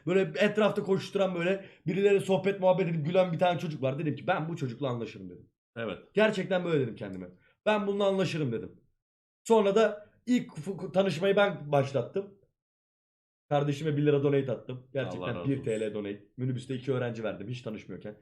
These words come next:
Speaker 1: "Abi iki öğrenci al." dedim. Şansımız aynı minibüs hattında oturuyormuşuz. Öyle dostluğumuz başladı.
Speaker 2: Sana bir şey söyleyeyim mi? O anı hatırlıyorum.
Speaker 1: Ben de hatırlıyorum.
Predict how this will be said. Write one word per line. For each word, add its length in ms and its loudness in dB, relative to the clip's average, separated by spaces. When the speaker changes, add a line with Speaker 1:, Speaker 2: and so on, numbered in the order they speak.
Speaker 1:
"Abi 200 -2
iki 180 -2
öğrenci 300 0
al." 100 -2
dedim. 200 -12
Şansımız 420 -2
aynı 200 2
minibüs 280 0
hattında 280 -2
oturuyormuşuz. 440 -6
Öyle 160 -4
dostluğumuz 340 -4
başladı. 340 -6
Speaker 2:
Sana 300 -4
bir 60 -2
şey 80 -12
söyleyeyim 260 -8
mi? 60 -6
O 60 -2
anı 200 -4
hatırlıyorum. 680 -10
Speaker 1:
Ben 180 2
de 40 0
hatırlıyorum. 380 -8